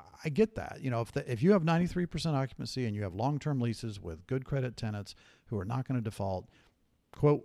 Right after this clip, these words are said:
anything you want on the last seven percent. You're not, there's no demand for space anyway. You're not as highly likely to, to get tenants. But then when your tenant who occupies thirty-three percent of the building comes and says, "I'm considering staying or moving,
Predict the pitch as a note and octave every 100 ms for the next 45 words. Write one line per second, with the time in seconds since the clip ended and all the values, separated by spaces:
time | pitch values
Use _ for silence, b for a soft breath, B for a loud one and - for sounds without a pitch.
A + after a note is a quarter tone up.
0 | - C#3+ E3 D3+ D3+ C#3 B2 A2 G2+ F#2+
1 | G#2 - A2+ G#2 G#2 G2+ G#2+ E2+ B2 A#2+
2 | A#2 A2 B2+ C#3+ C3+ C3+ C3 A#2+ A2 G#2+
3 | G#2 G2+ - G#2 G2 B2+ G#2+ F2+ F2+ G#2
4 | G2 - A#2+ G#2+ G2+ G#2 - b b b
5 | - C3 A#2 G#2 A2 G2+ A2 G2 G2 A#2+
6 | - G#2+ A2+ G#2+ _ _ _ _ _ _
7 | - D3+ A2 D2+ - B B B B -
8 | C3+ D#3 D3+ C3+ B2+ A#2+ C#3 B2+ A#2 G2+
9 | F#2+ b b _ - E3 C3 A2 - B2+
10 | A#2+ C3 - - A2+ G#2+ - - D#3 D3+
11 | C#3+ C3 B2 C3 A2+ G2 C3 B2 G2+ G2
12 | A#2 G#2 G#2 A#2 G#2+ A2 G#2+ A#2 A2 E3
13 | D3+ A2 G#2 - B2+ B2+ A#2 G2 A2+ A2
14 | F2 E2+